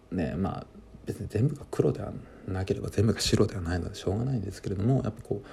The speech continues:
そういう体制が、なんかこう、まあ、あんま言いづらいな。でもなんかこう、養分をね、こう吸い取って、大きな帝国を築いていくみたいな。ね、まあ、悪い言い方です。あくまでそう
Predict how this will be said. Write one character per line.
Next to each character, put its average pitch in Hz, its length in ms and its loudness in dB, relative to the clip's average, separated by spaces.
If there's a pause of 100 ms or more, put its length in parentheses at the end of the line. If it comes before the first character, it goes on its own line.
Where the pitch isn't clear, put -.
(300)
そ - 160 -2
う 98 60 2
い 98 120 4
う 98 60 6
体 98 280 0
制 95 380 2 (220)
が、 123 180 0 (640)
な 85 100 -6
ん - 20 -2
か - 160 -10
こ - 260 -4 (1000)
う、 - 40 -2
ま 87 260 -6
あ、 - 40 -10
あ - 20 -10
ん 98 40 -2
ま 101 100 -2
言 101 100 2
い 104 60 -2
づ 131 80 2
ら 143 60 2
い 131 60 2
な。 120 140 2
で 110 100 0
も 98 100 0
な 95 60 0
ん 92 40 -4
か - 100 -10
こ - 240 -4
う、 - 60 -4
養 98 220 4
分 95 320 -4
を - 60 -4
ね、 - 180 0 (180)
こ - 140 -2
う - 20 -2
吸 - 260 -4
い - 40 -2
取 - 160 -8
っ - 20 -18
て、 - 300 -10 (420)
大 98 200 2
き - 140 -8
な - 160 -8 (100)
帝 95 180 0
国 - 220 -4
を 95 80 -2
築 104 300 0
い 98 60 4
て - 140 -6
い 117 40 -10
く - 200 -6
み - 80 -12
た - 80 -10
い - 80 -14
な。 - 80 -16 (500)
ね、 95 260 0
ま - 120 -4
あ、 - 40 2
悪 92 200 4
い 127 60 8
言 92 80 2
い - 20 -6
方 - 240 0
で - 80 -2
す。 - 120 -2
あ 107 100 4
く - 100 -2
ま 113 140 2
で 82 120 -6
そ 120 440 -2
う - 140 2